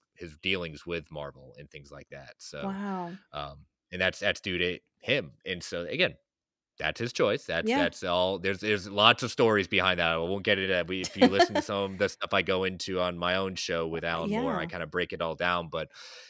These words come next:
Speaker 1: it,
Speaker 2: That's
Speaker 1: him and publishers,
Speaker 2: interesting.
Speaker 1: particularly Marvel and D C, did not end well,
Speaker 2: Ah, I
Speaker 1: and,
Speaker 2: didn't know that, okay.
Speaker 1: Yep, they, th-, that, the, hence why a lot of this is the way it is.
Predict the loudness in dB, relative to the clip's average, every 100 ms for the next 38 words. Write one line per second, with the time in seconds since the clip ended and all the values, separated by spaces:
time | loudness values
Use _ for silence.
0 | _ 0 0 0 _ _ _ _ _ _
1 | -4 -2 -2 -2 -2 -2 -2 -2 -4 -6
2 | -6 -4 -4 -2 -2 0 0 0 -4 -4
3 | -6 -8 -6 -6 -6 -6 -4 -4 -4 -6
4 | -6 -10 -12 -12 -20 _ _ -6 -2 0
5 | 0 -2 -2 -6 -4 -6 -6 -8 -10 -14
6 | -12 -10 -6 -6 _ _ -6 -6 -6 -14
7 | -10 -4 -4 -4 -8 -8 -8 -8 -4 -2
8 | -2 -2 -2 -2 -2 -8 -6 -10 -10 -10
9 | -14 -18 _ _ _ _ _ -4 0 2
10 | 0 -4 -10